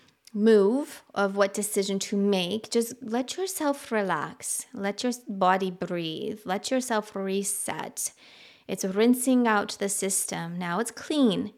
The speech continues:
It's clear. It's rinsing out the system. Then you can hear from your soul. Then you could understand, "Oh, how do I want to step forward?" We are saying that as a human expression.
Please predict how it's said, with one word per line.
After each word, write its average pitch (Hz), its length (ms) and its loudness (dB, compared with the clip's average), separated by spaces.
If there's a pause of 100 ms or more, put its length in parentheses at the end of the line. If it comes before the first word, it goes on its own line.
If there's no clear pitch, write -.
(100)
It's - 140 -4
clear. 226 560 0
It's - 200 -8
rinsing 262 520 2
out 240 220 0
the 240 80 -2
system. 226 600 -6 (420)
Then 240 320 2
you 247 80 6
can 208 180 -4
hear 185 240 -4
from 185 240 -8
your 180 100 -6
soul. 240 680 0 (540)
Then 233 220 0
you 294 120 2
could 247 180 2
understand, 196 640 -4
"Oh, 208 440 -2 (840)
how 247 140 8
do 254 80 6
I 247 40 8
want 226 180 4
to 233 80 -2
step - 240 -2
forward?" 196 680 2 (420)
We 202 120 -2
are 202 160 -6
saying 214 160 4
that 185 160 6
as 185 100 -4
a 190 140 -12
human 202 260 -2
expression. 196 720 -4